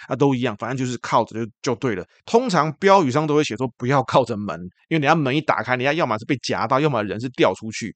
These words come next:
那这边讲的是说他在等电梯的时候，等电梯的时阵，lean against the wall，他就靠着墙在那边等。这个是一个很常见的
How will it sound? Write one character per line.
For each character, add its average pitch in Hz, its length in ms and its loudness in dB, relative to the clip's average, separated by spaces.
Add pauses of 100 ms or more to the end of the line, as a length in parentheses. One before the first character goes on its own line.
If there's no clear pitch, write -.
(120)
那 196 100 -4
这 190 100 -2
边 240 140 0
讲 120 200 0
的 123 60 -6
是 165 120 -2
说 143 240 -2
他 135 120 -4
在 170 100 -2
等 - 160 -12 (140)
电 131 240 -2
梯 139 200 -12
的 131 100 2
时 - 240 -10
候， 127 220 0 (200)
等 185 180 0
电 110 240 -2
梯 151 140 -2
的 143 100 4
时 127 160 -4
阵， 123 180 -2 (160)
lean 180 600 0
against 123 680 0 (140)
the 123 100 -4
wall， 107 380 -2 (140)
他 135 120 -8
就 131 140 0
靠 123 260 -4
着 104 120 -6
墙 90 260 -12
在 107 80 -12
那 101 60 -12
边 98 160 -10
等。 - 240 -12
这 180 100 -4
个 165 80 -2
是 151 100 -2
一 151 60 0
个 127 140 -2
很 95 160 -10
常 92 180 -12
见 123 100 -8
的 92 80 -10